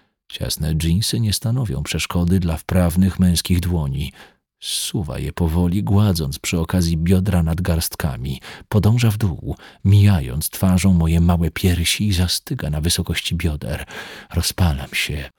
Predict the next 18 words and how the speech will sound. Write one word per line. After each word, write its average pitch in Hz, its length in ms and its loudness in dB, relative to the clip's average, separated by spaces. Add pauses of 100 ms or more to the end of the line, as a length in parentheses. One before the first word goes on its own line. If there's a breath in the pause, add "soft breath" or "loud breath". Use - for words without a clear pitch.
(420 soft breath)
Unoszę 101 400 4
po - 120 -6
kolei 80 320 -2
stopy, - 500 0
pomagając 90 800 2
mu 90 80 0
w - 80 -6
pozbyciu 82 420 -2
się 85 140 -2
szpilek - 600 -4
i - 40 -4
spodni. 80 600 -2 (320 loud breath)
Zostaję 98 360 2
tylko 104 260 2
w 95 120 4
majtkach. 71 540 -4 (440 loud breath)
Wstydzę - 460 -4
się. - 260 -6